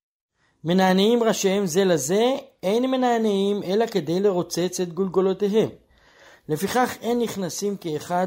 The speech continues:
לפקח על עסקי המדינה. בדבר אחד בלבד שווים, שכל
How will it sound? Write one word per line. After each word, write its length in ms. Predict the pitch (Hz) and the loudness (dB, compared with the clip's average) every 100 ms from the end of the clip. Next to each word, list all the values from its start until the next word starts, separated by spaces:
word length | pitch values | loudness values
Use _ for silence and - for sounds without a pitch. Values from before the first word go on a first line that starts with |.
| 160 | -4
לפקח 540 | 151 143 - 160 156 | -8 -8 -4 -2 -2
על 120 | 139 | -6
עסקי 260 | 131 - 156 | -8 -8 -6
המדינה. 480 | 131 123 117 107 95 - _ _ _ _ - - - | -6 -8 -10 -12 -14 -18 _ _ _ _ -20 -20 -6
בדבר 300 | 135 208 226 | 0 4 2
אחד 340 | 165 202 190 | 2 -2 -2
בלבד 320 | 170 147 156 151 | -4 -2 -2 -4
שווים, 640 | - 110 107 107 170 214 - _ - - | -6 -8 -10 -12 -12 -12 -18 _ -20 -16
שכל 440 | - - 196 294 | -14 -4 2 2